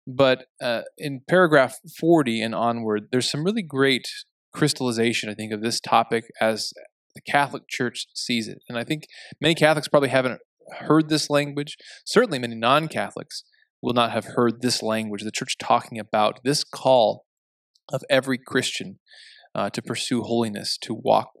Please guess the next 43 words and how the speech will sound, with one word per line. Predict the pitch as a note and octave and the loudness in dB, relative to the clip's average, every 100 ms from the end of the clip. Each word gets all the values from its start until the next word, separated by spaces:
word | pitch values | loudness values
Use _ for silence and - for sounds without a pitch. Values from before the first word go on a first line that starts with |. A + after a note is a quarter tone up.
| _ | _
with | D3 A2+ G#2 | -6 -4 -4
the | - | -6
Lord. | G#2 G2+ G2+ | -6 -6 -8
And | G#2+ | 0
so | C3+ C3 - - _ - | 0 0 -6 -20 _ -6
I | B2 | 0
did | C3 G3+ F3+ _ | 2 2 0 _
want | - B2 D3 D#3 | -6 2 2 2
to | C#3 | -4
begin | B2+ A#2+ D3 C#3+ | -6 0 0 2
us | A#2 - | -2 -4
today, | - A#2 A2+ G#2+ - _ _ _ _ - | -10 -2 0 0 -6 _ _ _ _ -8
um, | G#2+ G2+ F#2 G2 - _ _ _ | -4 -4 -6 -12 -18 _ _ _
looking | - C3 E3 D#3 | -6 -2 0 0
at | B2+ | 2
that | A2 - | 2 2
passage. | B2+ B2+ - | 0 0 -2
I'm | B2+ | -4
gonna | B2 | -2
read | A2+ B2+ D3 - | 0 -2 -2 -6
through | C#3 C#3 C#3 | 0 2 2
some | - B2+ | -2 2
bits | C3 - | 2 0
of | B2 | -4
it | B2 A#2+ _ _ _ - | -2 -4 _ _ _ -12
and | G#2 G#2+ | -12 -10
comment | - B2+ B2+ B2 | -2 0 0 -4
here | B2+ B2 | -2 -2
and | A2+ | -2
there, | A#2 A#2 | 0 0
and | A2+ A2+ A#2 | 0 -2 -2
then, | A#2 A2+ A2 _ | -2 -4 -8 _
you | C3+ | -8
know, | A#2 | -6
we're | A#2+ | -4
gonna | B2 | -6
talk | A#2 B2 - | -4 -4 -4
through | G#2+ | -12
some | - A#2 | -8 -8
of | |
the, | A2 G#2+ - | -6 -8 -8
the | |
highlights. | - B2 A#2+ G2+ - | -4 -2 0 -2 -6